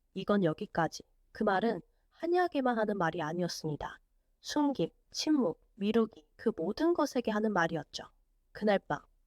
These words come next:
고성희는 휴대폰을 오래 붙잡고 있었습니다. 메시지를 쓰다 지우고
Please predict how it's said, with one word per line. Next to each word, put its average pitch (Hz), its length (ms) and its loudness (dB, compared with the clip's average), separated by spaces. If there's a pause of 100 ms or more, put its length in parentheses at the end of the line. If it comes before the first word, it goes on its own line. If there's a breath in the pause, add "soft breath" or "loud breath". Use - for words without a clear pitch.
(180)
고성희는 220 520 0
휴대폰을 254 600 -2
오래 233 240 2
붙잡고 - 440 -2
있었습니다. 151 600 -4 (540)
메시지를 233 500 2
쓰다 285 300 2
지우고 - 580 -2